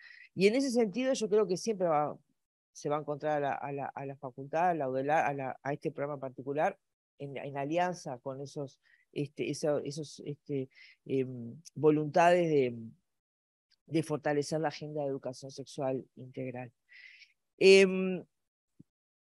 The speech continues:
y porque además hay una cuestión que, que es clave, que tiene que ver con cómo desarrollamos educación sexual integral del siglo veintiuno,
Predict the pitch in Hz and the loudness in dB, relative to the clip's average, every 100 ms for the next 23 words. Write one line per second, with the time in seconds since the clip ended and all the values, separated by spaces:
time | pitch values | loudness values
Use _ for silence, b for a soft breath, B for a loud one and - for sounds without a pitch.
0 | - 226 190 233 202 254 247 262 311 311 | -6 -2 4 2 6 6 6 4 0 0
1 | 302 285 233 - 277 254 226 - - 220 | -2 2 0 0 -6 -2 -2 -2 -4 -6
2 | - 233 247 254 262 208 170 254 208 233 | -2 2 4 4 2 -2 -4 -4 0 2
3 | 233 220 185 240 247 262 240 - 170 175 | 2 -2 -2 -2 2 0 0 -4 -6 -4
4 | 170 180 196 175 156 160 160 156 208 214 | -4 -4 -4 -6 -6 -8 -6 -8 -6 -8
5 | 208 196 185 180 180 170 165 - 202 190 | -4 -6 -4 -2 -2 -4 -8 -8 -6 -4
6 | 190 180 240 262 240 247 | -6 -6 -4 -4 -6 -10